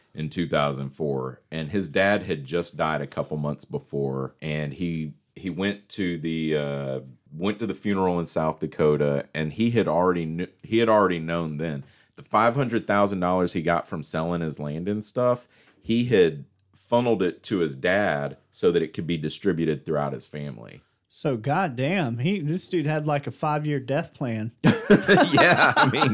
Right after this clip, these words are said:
Speaker 1: yeah, he knew what he was doing,
Speaker 2: Yeah.
Speaker 1: you know? So, but that's,
Speaker 2: Sa-,
Speaker 1: that's the
Speaker 2: that's
Speaker 1: topic.
Speaker 2: sad,
Speaker 1: That's
Speaker 2: man, 'cause he, th-,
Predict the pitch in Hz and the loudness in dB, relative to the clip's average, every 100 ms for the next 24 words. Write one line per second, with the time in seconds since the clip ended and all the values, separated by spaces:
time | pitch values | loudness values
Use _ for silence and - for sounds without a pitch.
0 | 131 123 143 104 131 143 151 147 110 98 | 4 6 6 6 4 6 8 8 6 4
1 | - 107 180 135 180 127 - - 80 80 | 2 2 4 2 0 -2 -10 -14 -10 -6
2 | 87 113 - _ _ _ _ _ - - | -4 -6 -8 _ _ _ _ _ -14 -6
3 | 73 67 67 - - 92 120 113 - - | -4 -4 -6 -10 -6 2 6 6 6 4
4 | 120 151 - 180 - 123 180 254 285 165 | 6 6 6 2 6 6 6 4 0 0
5 | 147 151 190 202 - 170 143 - - _ | 0 0 -2 -4 -2 -2 -2 -8 -16 _
6 | _ _ _ _ _ 139 220 - 165 - | _ _ _ _ _ -8 -8 -8 -14 -14
7 | 151 | -14